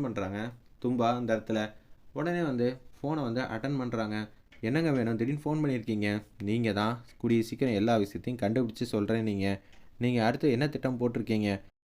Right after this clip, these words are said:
முதல்ல பொதுவான இடத்துல வந்து தேடுங்க சார்" அப்படின்னு சொல்றாங்க. பொதுவான இடம்னா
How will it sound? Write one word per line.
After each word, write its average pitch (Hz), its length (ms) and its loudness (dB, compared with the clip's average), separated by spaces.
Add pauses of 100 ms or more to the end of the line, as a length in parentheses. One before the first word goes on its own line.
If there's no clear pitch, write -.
(120)
முதல்ல 143 360 2 (120)
பொதுவான 160 440 4
இடத்துல 135 360 2
வந்து 104 220 -2 (160)
தேடுங்க 117 340 2
சார்" 95 320 -4
அப்படின்னு 156 340 -6
சொல்றாங்க. 120 360 0 (320)
பொதுவான 190 440 2
இடம்னா 127 280 0